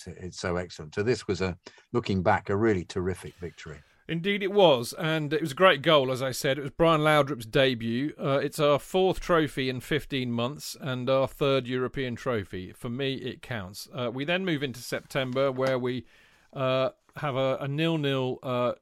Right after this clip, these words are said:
Speaker 2: draw, uh, nil-nil draw against the Arsenal. Sorry, that's at home, against the Arsenal. Uh,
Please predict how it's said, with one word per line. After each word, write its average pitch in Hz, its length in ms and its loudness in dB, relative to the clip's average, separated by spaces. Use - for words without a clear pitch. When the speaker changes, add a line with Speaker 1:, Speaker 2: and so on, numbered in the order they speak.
Speaker 2:
draw, 135 240 -2
uh, 127 240 -2
nil-nil 151 440 -2
draw 131 280 0
against 120 400 -4
the 135 220 -2
Arsenal. 120 580 -2
Sorry, 143 200 0
that's 156 180 0
at - 60 -8
home, 107 360 -4
against 113 280 -10
the 117 120 -4
Arsenal. 113 500 -6
Uh, 131 260 -4